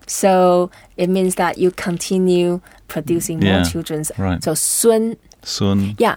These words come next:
Speaker 1: and sun on its own, it just indicates your children's children. To be specific, we have to say, is that the grandson or granddaughter? So if that's a grandson, we say 孙子.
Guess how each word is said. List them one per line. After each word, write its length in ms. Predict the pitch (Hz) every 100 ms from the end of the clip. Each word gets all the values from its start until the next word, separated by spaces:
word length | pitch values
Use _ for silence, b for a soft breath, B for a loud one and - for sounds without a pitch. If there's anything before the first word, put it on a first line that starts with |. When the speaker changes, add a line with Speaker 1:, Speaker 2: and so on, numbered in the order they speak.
| -
Speaker 1:
and 160 | 220 220
sun 380 | - 359 359 330
on 140 | 214 -
its 200 | 202 -
own, 320 | 262 233 175 -
it 140 | 180
just 200 | 208 -
indicates 760 | - 269 277 - 208 202 - -
your 340 | 185 208 202 202
children's 680 | - - 214 208 202 196 -
children. 760 | - 302 311 - 139 117 233 B B B
To 180 | - 233
be 140 | 226 208
specific, 1120 | - - 208 196 - 392 - - - - - b -
we 120 | 196
have 220 | 196 185
to 100 | 190
say, 260 | 180 202 190
is 140 | - -
that 160 | 190
the 80 | 170 -
grandson 1080 | - 170 175 185 - - - 220 190 185 233 B B
or 220 | 175 170 165
granddaughter? 960 | 180 170 175 - _ 202 202 - - - b b b
So 240 | - 175 160
if 120 | 170
that's 180 | - 190
a 40 | 180
grandson, 800 | - 185 190 214 - 262 269 269
we 80 | 185
say 160 | 180 175
孙 480 | - - 247 247
子. 240 | 240 -